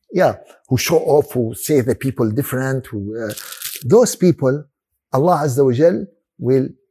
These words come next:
gather them at the day of judgment like the small ant. Like the small ant, But their faces is like a man.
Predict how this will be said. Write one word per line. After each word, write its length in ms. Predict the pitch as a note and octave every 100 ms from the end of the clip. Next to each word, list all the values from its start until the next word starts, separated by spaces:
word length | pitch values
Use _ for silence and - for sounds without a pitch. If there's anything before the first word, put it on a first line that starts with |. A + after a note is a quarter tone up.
| _ A#2
gather 400 | B2 G3 A#3 F#3+
them 220 | D3 F3+ -
at 140 | C3
the 100 | B2+
day 140 | C3 F3+
of 160 | C#3
judgment 560 | A#2+ C#3+ B2 C#3 D3+ D#3 _ _ _ -
like 460 | C#3+ F#3+ G#3 G3
the 100 | C3
small 380 | C3+ - F3 E3+ -
ant. 340 | B2+ G#2+ - - - _ _ _ _ _ _ _ _ _ _ _ _
Like 360 | A#2+ C#3 A3+ A#3
the 100 | -
small 360 | - F#3+ G3
ant, 340 | - G3+ B3 - - _ _ _ _ _ _ _ _ _ _ _ _ _ _ _ _ _ -
But 320 | C3 D#3 - _ -
their 260 | B2 D#3+
faces 500 | D3+ F#3+ A3 A3 G3+
is 200 | A#3+ B2+
like 240 | C#3+ D#3+ D#3+
a 80 | C3+
man. 340 | B2 F2+ D2